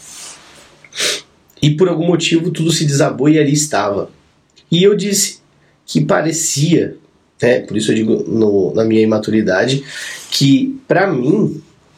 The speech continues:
parecia que fazia mais sentido até do que pra pessoa que tava ali recebendo, seja, é, alguns momentos de conversa, seja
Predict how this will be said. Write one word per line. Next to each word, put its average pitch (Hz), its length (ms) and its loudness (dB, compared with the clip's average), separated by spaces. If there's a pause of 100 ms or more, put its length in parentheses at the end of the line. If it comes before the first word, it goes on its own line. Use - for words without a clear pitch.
(640)
parecia 143 480 0
que 156 220 0
fazia 139 360 0
mais 147 220 2
sentido 165 440 0
até 156 140 0
do 156 80 0
que 180 120 0
pra - 180 0
pessoa 165 500 0
que 147 80 -6
tava 156 220 0
ali 131 140 -2
recebendo, 131 840 0 (300)
seja, 117 580 0 (260)
é, 113 200 2
alguns 113 340 0
momentos 117 380 0
de 104 80 0
conversa, 104 600 0
seja 143 720 0